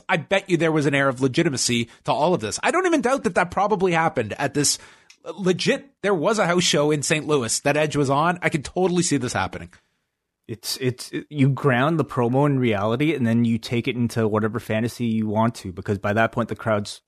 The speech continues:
Speaker 2: with you. Um, and he did that masterfully. Let me ask you, who, who's your, if you had to, like, you know, make your early candidates for, like, best on the mic twenty twenty, who are they right now for you?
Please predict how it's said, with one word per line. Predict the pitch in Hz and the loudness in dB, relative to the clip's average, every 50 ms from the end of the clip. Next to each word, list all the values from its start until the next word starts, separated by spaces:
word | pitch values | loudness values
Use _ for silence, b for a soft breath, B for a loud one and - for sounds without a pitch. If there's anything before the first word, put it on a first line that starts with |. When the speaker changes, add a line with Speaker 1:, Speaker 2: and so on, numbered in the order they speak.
| _ _ | _ _
Speaker 2:
with | 113 127 143 143 - - | 4 4 4 4 2 -4
you. | 98 90 87 82 - _ _ _ _ _ _ _ _ _ | -8 -8 -8 -12 -16 _ _ _ _ _ _ _ _ _
Um, | - 95 98 95 95 98 98 - - | -4 -2 0 0 0 -2 -6 -8 -8
and | 95 98 95 98 | -8 -6 -6 -6
he | 104 101 - 113 113 | -8 -6 -2 -2 -2
did | 107 147 143 | 0 0 0
that | - 123 101 92 | 0 0 -2 -2
masterfully. | 92 90 104 123 - - 104 - - 90 90 - b b b b b - 208 - | -2 0 0 0 -2 -4 -8 -10 -12 -14 -14 -16 b b b b b -20 -18 -10
Let | - 165 | -6 -2
me | 202 202 | 0 2
ask | 175 135 117 - | 2 2 2 -2
you, | - 87 | -6 -8
who, | 82 127 185 208 170 143 | -4 -2 -2 -2 -2 -2
who's | - 175 196 196 147 139 | -2 0 0 0 0 2
your, | 151 143 135 127 123 101 - - _ _ _ _ _ _ _ _ | 2 4 4 2 2 -2 -4 -8 _ _ _ _ _ _ _ _
if | 107 - | -4 0
you | 143 147 | 2 2
had | 156 156 156 | 2 2 0
to, | 160 | 0
like, | 139 131 123 120 - - | 0 0 0 0 0 0
you | 131 | 0
know, | 123 117 | 0 2
make | 113 117 117 | 2 0 0
your | - 117 - | -2 -2 -2
early | 117 120 120 120 117 117 113 | 0 0 2 2 0 0 -2
candidates | - - 117 110 113 110 117 110 | -2 -4 -2 -2 -2 -2 -4 -6
for, | - - 101 | -6 -8 -6
like, | 95 92 95 - - | -6 -6 -8 -6 -4
best | 107 107 101 - | -4 -4 -2 -2
on | 120 110 107 | -4 -2 0
the | 104 | 0
mic | 101 98 95 92 92 - - _ _ _ _ | 0 0 -2 -2 -6 -8 -14 _ _ _ _
twenty | - - 113 110 104 | -4 0 0 0 0
twenty, | - 107 107 98 95 90 87 92 - | 0 0 -2 -2 -2 -2 -6 -10 -14
who | - - - 127 123 117 | -8 0 2 4 6 6
are | 110 104 | 6 4
they | 104 101 | 2 2
right | 95 95 95 85 | 0 0 -2 -2
now | 85 92 92 | -4 -4 -6
for | - - 90 | -6 -6 -8
you? | 87 85 85 | -10 -10 -12